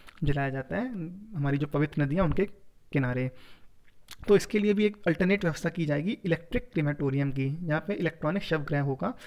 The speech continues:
जहाँ पे electricity से दाह संस्कार होगा। इससे क्या होगा, इससे फ़ायदा ये होगा कि थोड़ा बहुत pollution वॉल्यूशन कम होगा,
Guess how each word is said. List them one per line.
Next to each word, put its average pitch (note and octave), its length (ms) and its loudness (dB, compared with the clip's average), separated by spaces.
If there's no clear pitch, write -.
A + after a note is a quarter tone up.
जहाँ D#3 160 2
पे F#3 60 2
electricity F3 420 0
से C#4 220 -2
दाह D#3+ 160 -2
संस्कार F3 400 -8
होगा। B2+ 300 -8
इससे A3 180 2
क्या G#3 120 4
होगा, G3+ 140 6
इससे G#3 140 2
फ़ायदा F#3 260 2
ये F#3+ 80 4
होगा G#3 120 4
कि G#3+ 60 0
थोड़ा F3+ 160 0
बहुत G3 160 -4
pollution D#3+ 280 0
वॉल्यूशन E3 320 -2
कम D3+ 220 0
होगा, F#3 240 0